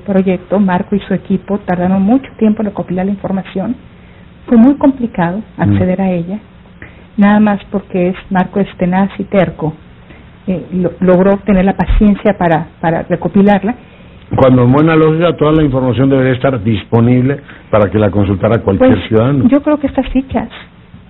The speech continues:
Speaker 1: la transparencia proactiva, eh, son, es-,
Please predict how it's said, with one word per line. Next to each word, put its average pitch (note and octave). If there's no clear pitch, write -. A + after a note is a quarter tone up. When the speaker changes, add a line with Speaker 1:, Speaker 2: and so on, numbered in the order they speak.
Speaker 1:
la G#3+
transparencia A3+
proactiva, A#3
eh, G#3+
son, A#3+
es-, A#3